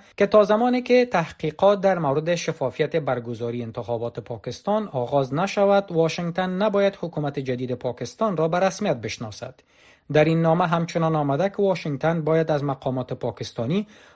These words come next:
خواستار رهایی تمام افراد شود که به دلیل سخنرانی‌ها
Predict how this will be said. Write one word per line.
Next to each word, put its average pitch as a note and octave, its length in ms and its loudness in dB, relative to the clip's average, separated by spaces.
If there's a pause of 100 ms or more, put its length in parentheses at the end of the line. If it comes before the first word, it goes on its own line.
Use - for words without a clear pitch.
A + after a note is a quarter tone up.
خواستار G#3 580 4
رهایی F#3 500 2
تمام D3+ 420 0
افراد E3 460 0
شود G3 360 2
که F#3 100 -6
به E3 160 2
دلیل F3 360 2
سخنرانی‌ها C#3+ 1000 0